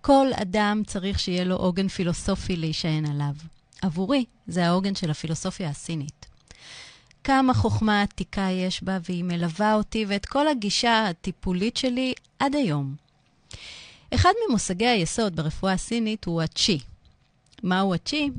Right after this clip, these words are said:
זאת אותה אנרגיית חיים שמקיימת אותנו, זו שמקיימת תהליכים בגוף שלנו, וזו שמאפשרת לנו לפעול ביום-יום בכל מה שאנחנו עושים.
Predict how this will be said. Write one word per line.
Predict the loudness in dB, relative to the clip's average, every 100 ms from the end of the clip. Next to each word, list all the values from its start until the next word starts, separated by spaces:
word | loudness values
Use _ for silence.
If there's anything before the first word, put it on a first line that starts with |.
| -6
זאת | -4 -4 -2
אותה | 2 4 4
אנרגיית | 4 4 2 -2 -2
חיים | 0 0 0 -2
שמקיימת | -2 -2 -2 -2 0 2 0 -2
אותנו, | -4 -2 -2 -4 -6 -12 -20 -20 -6
זו | 0 2
שמקיימת | 4 2 2 2 2 2 2 2
תהליכים | 2 2 0 0 0
בגוף | -2 0 0 0
שלנו, | 0 2 2 0 0 -2 0
וזו | 0 2 0
שמאפשרת | 0 0 0 0 -2 0
לנו | 0 0
לפעול | 0 -4 -2 0 2 2 -4 -2
ביום-יום | 2 4 6 4 4
בכל | 2 2 4 4 4
מה | 0
שאנחנו | 0 0 0 -2 -2
עושים. | -2 -2 0 0 -2